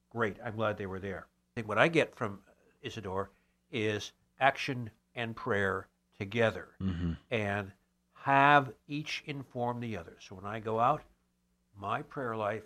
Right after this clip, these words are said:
Speaker 1: is informing my conversation with others. And when I go to before Christ, either in my home or in church,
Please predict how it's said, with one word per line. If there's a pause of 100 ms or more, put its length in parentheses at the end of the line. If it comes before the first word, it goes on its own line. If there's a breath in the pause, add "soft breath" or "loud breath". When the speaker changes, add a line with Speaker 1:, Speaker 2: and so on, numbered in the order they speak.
Speaker 1:
is
informing
my
conversation
with
others. (360)
And
when
I
go (120)
to (500)
before
Christ, (380)
either
in
my
home
or
in
church,